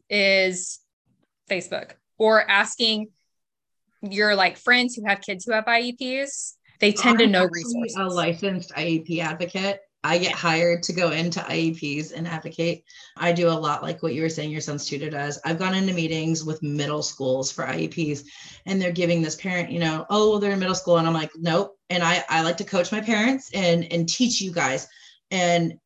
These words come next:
Speaker 2: and show you guys, like, this is why, this is what you want. You have, like, if you know the laws and you know the regulations, there, there's nowhere to fight on that. So, like, the retention thing,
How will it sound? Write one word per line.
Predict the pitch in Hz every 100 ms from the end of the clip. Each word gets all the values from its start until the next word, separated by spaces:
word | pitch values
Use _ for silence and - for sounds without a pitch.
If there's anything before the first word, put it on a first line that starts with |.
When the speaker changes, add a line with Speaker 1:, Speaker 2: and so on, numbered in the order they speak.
| -
Speaker 2:
and | 190
show | - 294 370
you | 311
guys, | 190 175
like, | 160 -
this | 165 190
is | 214 175
why, | 175 160 156 151 156
this | 156 170 165
is | 151
what | 151 143
you | 143
want. | 151 202 -
You | -
have, | 139 165 139 160
like, | 165
if | 165 160
you | 170
know | 185
the | 202
laws | 175 160 156
and | 156
you | 151
know | 160 175
the | 196 175
regulations, | 170 160 151 151 - 143 143
there, | 160 160 147 147 - _ _
there's | 180 170
nowhere | 180 180 170
to | 151
fight | - 143 123
on | 123
that. | 117 -
So, | - 170
like, | 160 160 -
the | 160
retention | 165 196 240 233 175
thing, | 165 156 143